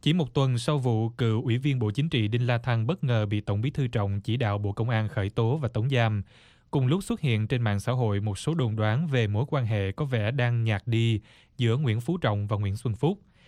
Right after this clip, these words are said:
Hàng loạt lãnh đạo cao cấp của tỉnh Quảng Nam bị Ủy ban Kiểm tra Trung ương thông báo kỷ luật. Ông Đinh Văn Thu, Phó Bí thư Tỉnh ủy, Bí thư Ban Cán sự Đảng,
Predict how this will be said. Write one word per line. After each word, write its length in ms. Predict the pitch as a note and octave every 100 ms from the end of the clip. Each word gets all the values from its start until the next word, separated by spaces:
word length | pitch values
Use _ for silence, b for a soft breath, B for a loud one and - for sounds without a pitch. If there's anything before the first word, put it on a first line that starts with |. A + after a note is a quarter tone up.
| b b b
Hàng 220 | C#3+ B2+
loạt 200 | B2 B2
lãnh 140 | A2+
đạo 220 | D3 G#2+
cao 160 | G#2+ B2
cấp 140 | A#2
của 120 | - D3
tỉnh 200 | A2+ A#2
Quảng 240 | A2+ A#2
Nam 280 | C3 A#2+ A2+
bị 200 | G#2+ G#2
Ủy 180 | B2 A2
ban 180 | B2
Kiểm 180 | A#2 G#2+
tra 120 | B2
Trung 180 | A#2 A#2
ương 220 | C3+ A#2
thông 180 | G#2 A2
báo 180 | G#2+ C3
kỷ 140 | B2+
luật. 180 | A#2+ A2+ - - b b b b
Ông 220 | B2 B2
Đinh 160 | A#2
Văn 180 | A#2 A#2
Thu, 360 | A2 B2 A#2+ G#2+ B B
Phó 180 | - C3+
Bí 100 | D#3+
thư 180 | - C3 A#2
Tỉnh 120 | A#2
ủy, 420 | A#2+ G#2+ G2 F3 - -
Bí 160 | A#2+
thư 260 | B2 C3 A2+
Ban 200 | A2+ G#2+
Cán 160 | A#2+
sự 120 | C#3 G#2+
Đảng, 400 | G#2+ G2 C3